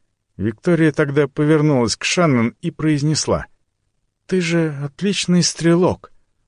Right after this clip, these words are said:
лучший в Мельбурне». Больше молодая девушка не сказала в тот вечер ничего, но Шаннон ее поняла прекрасно. Не прошло и месяца, как семеро мигрантов-насильников погибли.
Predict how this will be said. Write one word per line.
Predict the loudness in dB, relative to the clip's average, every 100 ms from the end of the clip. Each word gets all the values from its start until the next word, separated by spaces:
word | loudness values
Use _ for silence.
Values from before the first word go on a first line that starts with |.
| -6
лучший | -2 0 0 0 0 2
в |
Мельбурне». | 4 4 2 -2 -6 -10 -16 _ _ _ _ _ _ _ _ _ -8
Больше | -6 -4 -6 -2 0
молодая | 0 0 0 0
девушка | 0 -2 -4 -2
не | 0 0
сказала | 0 -2 0 0
в | -2
тот | -2 -2 0
вечер | -2 -2 -4
ничего, | -4 -4 -6 -2 -2 -2 -8 _ _ _ _ _ -8
но | -4 -4
Шаннон | -4 -2 0 2 2 2
ее | 2 2 2
поняла | 2 -2 0 2 0
прекрасно. | -2 -10 -10 -12 -14 -10 -10 -12 -20 _ _ _ _ _ _ _ _ _ _ _ _ _
Не | -2 -2
прошло | 0 0 0 0 2
и | 2 2
месяца, | 2 0 -4 -6 -4 -4
как | -2 -4 -2
семеро | 0 2 2 2
мигрантов-насильников | 0 0 0 -2 -2 -2 0 0 0 0 0 -2 -4 _
погибли. | -6 -4 -4 -6 -14